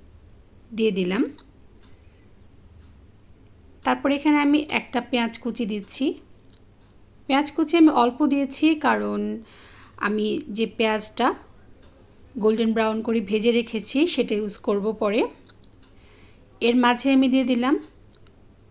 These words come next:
দুইশো গ্রাম পোলাওর চাল, যেটা ধুয়ে রেখেছিলাম আমি শুকিয়ে, পানি ঝরিয়ে। তো এটা আমি একটু ভাজা ভাজা করে তার মাঝে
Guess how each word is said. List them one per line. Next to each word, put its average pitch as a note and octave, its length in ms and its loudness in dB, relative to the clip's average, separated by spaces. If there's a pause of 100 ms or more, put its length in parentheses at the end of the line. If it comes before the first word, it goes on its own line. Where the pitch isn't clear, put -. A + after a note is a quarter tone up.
(760)
দুইশো A#3+ 400 0
গ্রাম A#3+ 200 2 (1700)
পোলাওর C4+ 320 6 (120)
চাল, A3+ 200 0 (460)
যেটা G#3+ 220 -4 (140)
ধুয়ে A3+ 280 2
রেখেছিলাম G3+ 440 -4 (120)
আমি G#3+ 160 0 (260)
শুকিয়ে, G#3+ 380 -6 (1200)
পানি G#3+ 200 -2 (100)
ঝরিয়ে। G3+ 360 0 (1300)
তো G#3+ 80 -4 (300)
এটা C4+ 160 0 (100)
আমি C4+ 120 6 (380)
একটু - 140 -8 (120)
ভাজা G#3+ 260 -2
ভাজা B3+ 180 0 (140)
করে G#3+ 240 0 (220)
তার A3 160 2 (120)
মাঝে G3 340 -2